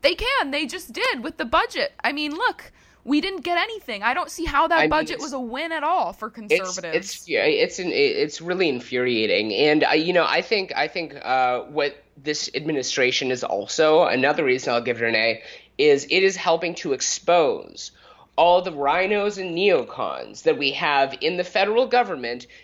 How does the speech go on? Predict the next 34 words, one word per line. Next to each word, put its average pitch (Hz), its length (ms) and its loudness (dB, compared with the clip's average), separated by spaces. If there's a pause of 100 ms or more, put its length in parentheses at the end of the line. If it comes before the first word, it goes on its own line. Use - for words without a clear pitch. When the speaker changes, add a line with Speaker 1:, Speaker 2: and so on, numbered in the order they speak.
(140)
Speaker 2:
who 196 140 -8
keep, - 480 -14
uh, 143 300 4
butting 175 280 2
heads 202 400 -2
with 143 160 -4
this 139 160 -6
administration 120 840 -2 (380)
and, 170 460 6
um, 160 440 4
and 185 200 2
working 226 440 4
with 220 200 2
the 240 80 6
left, 247 320 2
working 226 340 -2
with 208 120 -12
the 208 100 -4
opposition. 190 760 -2 (380)
Is 175 200 -12
to, 262 420 -4
to 214 240 -6
maintain 175 520 0
this, 165 240 0
uh, 139 380 6
the 135 100 -4
size 139 340 0
and 139 120 -10
scope 139 420 0
and, 127 220 -2
and 123 260 -2
range 127 280 2
of, 127 220 0
uh, 123 360 6